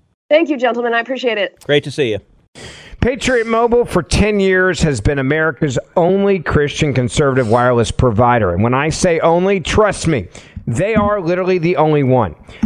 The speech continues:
Speaker 3: The team at Patriot, uh, Mobile are incredible because they are an American-based company with an American-based call center that helps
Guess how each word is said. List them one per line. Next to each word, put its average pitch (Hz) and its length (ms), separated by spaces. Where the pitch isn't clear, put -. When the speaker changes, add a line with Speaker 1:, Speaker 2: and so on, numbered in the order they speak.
Speaker 3:
The 151 80
team 254 360
at 247 140
Patriot, 214 640
uh, 185 160
Mobile 208 480
are 185 220
incredible 185 560
because 135 420
they 180 160
are 175 160
an 156 60
American-based 185 800
company 175 420
with 147 160
an 117 100
American-based 180 840
call 156 260
center 139 400
that 143 180
helps 190 540